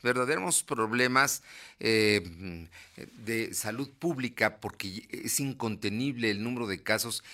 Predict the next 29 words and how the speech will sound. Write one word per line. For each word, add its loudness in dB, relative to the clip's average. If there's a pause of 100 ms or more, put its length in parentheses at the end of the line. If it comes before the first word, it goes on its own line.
(160)
y -4
de 0
muertes. -2 (260)
Hay 0
gente -2
y 2
hay 6
videos 0
que -12
están -4
corriendo -4
donde -4
se -2
ve -2 (460)
que -2
la -4
gente -6
saca 2 (280)
los -2
cuerpos 0
de -8
sus -2
familiares -2
y -8
los -4
deja -2
en -2
la -2
banqueta. -12